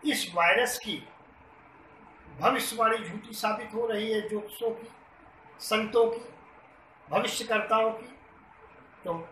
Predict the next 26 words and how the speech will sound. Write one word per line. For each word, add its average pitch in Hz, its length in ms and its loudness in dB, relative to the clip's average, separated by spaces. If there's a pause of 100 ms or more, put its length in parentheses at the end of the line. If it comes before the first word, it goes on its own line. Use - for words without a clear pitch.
(140)
आज 185 340 8
मैं 185 340 0
उन 196 220 -8
लोगों 180 260 -4
के 185 140 -8
लिए 170 340 -4
यह 175 140 2
बताना 170 360 0
चाहूँगा, 175 540 -2 (680)
हमारा 165 400 4
संत 175 280 -4
समाज, 175 500 -2 (720)
हमारे 165 340 2
भविष्यवक्ता, 185 720 2 (1300)
भविष्य 196 400 -2
दृष्टा 185 340 -2 (760)
पहले 233 340 8
से 214 180 0
ही 151 180 -6 (1120)
शिव 220 320 -2
पुराण 196 300 4
में 185 160 -6
हो, 196 260 -2
सूरदास 202 720 0
महाराज 170 440 -2
हो 151 160 -12